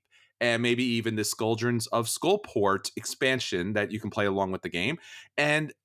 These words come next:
that game, at least on an abstract level, is all about these powerful lords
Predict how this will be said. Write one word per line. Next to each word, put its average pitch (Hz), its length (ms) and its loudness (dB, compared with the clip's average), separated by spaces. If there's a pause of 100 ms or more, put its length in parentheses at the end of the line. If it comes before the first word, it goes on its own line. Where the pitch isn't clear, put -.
(100)
that 202 260 0
game, 165 220 2
at 143 140 -6
least 214 340 -2
on 156 100 2
an 139 120 0
abstract 143 540 0
level, 98 460 0
is 110 220 0
all 147 180 2
about 117 440 0
these 98 360 -2
powerful 180 840 2
lords 104 640 2